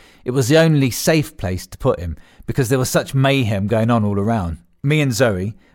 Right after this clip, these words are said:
Ball his ex-wife, never ever pushed it on either of them. But he's grown to love it and choose it completely independently. So, it appears, have at least some of the participants in today's workshop.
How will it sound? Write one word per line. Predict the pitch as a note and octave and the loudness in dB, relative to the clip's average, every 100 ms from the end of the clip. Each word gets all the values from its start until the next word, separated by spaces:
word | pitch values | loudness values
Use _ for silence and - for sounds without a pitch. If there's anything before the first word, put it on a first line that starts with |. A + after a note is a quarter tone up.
| _ | _
Ball | A#2+ A2+ G2 | -2 0 0
his | G#2 | 0
ex-wife, | G#2 - - G2 F2 A#2 _ _ _ _ _ | -2 -4 -6 -4 -6 -10 _ _ _ _ _
never | - D3 D3+ C3+ - | 0 0 2 -2 -2
ever | D3 B2 | -2 -2
pushed | A2+ - C3+ - | -2 -4 -6 -6
it | - | -6
on | A2 A2+ | -2 -2
either | A2+ F2 | -2 -4
of | D2+ | -6
them. | E2 D#2 - _ _ - | -8 -10 -14 _ _ -6
But | - G3 - _ _ _ - | 0 0 0 _ _ _ -4
he's | A#2 G#2 | -4 -2
grown | C3+ C#3 C3+ | 0 0 0
to | C3+ | 0
love | A#2 G2 | 0 0
it | E2 - _ | -4 -10 _
and | - A#2 A2 | -4 -4 -2
choose | C#3 A#2+ E2+ | 0 0 -2
it | F2 - _ _ - | -6 -10 _ _ -14
completely | B2 - E3 D3+ - A#2 | -12 -4 -2 -2 -2 -2
independently. | G#2+ G#2+ G#2+ F2 D#2 D#2 C#2 _ _ _ _ _ _ _ _ _ _ _ - | -2 -2 -4 -6 -8 -12 -16 _ _ _ _ _ _ _ _ _ _ _ -8
So, | - E3+ F3 - | 2 4 4 -2
it | A2+ | -6
appears, | B2+ - B2 A#2 C3 - | -6 -2 0 0 -2 -8
have | - B2 | -6 -4
at | B2+ | -2
least | B2+ A#2 | -2 -2
some | - D#3 | 0 0
of | A2 | 0
the | F#2+ | -4
participants | - F#2+ - F#2 F2 G2+ G2 - | -4 -4 -6 -8 -8 -6 -6 -4
in | A2+ | -4
today's | G#2 G#2 G2+ G2 E2+ | -4 -4 -2 -4 -4
workshop. | E2 D2 - C2 | -8 -8 -14 -18